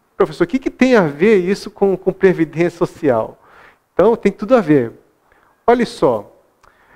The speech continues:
Imagina um cidadão, completa o tempo de contribuição, solicita sua aposentadoria, e aí, na primeira vez que ele recebe ali a aposentadoria,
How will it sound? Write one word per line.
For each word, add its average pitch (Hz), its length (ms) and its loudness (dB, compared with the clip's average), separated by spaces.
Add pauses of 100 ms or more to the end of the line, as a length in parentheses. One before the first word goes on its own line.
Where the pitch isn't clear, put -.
(140)
Imagina 208 840 2
um 170 180 -8
cidadão, 180 800 2 (640)
completa 214 960 0
o - 40 -12
tempo 170 440 -2
de 143 80 -10
contribuição, 151 960 -4 (680)
solicita - 1040 -2
sua - 160 -2
aposentadoria, 151 1000 0 (880)
e 262 80 2
aí, 202 260 4
na 202 120 0
primeira 214 480 2
vez 196 240 2
que 208 100 -12
ele 185 80 0
recebe 170 480 2
ali 156 180 2
a 160 40 2
aposentadoria, 160 960 0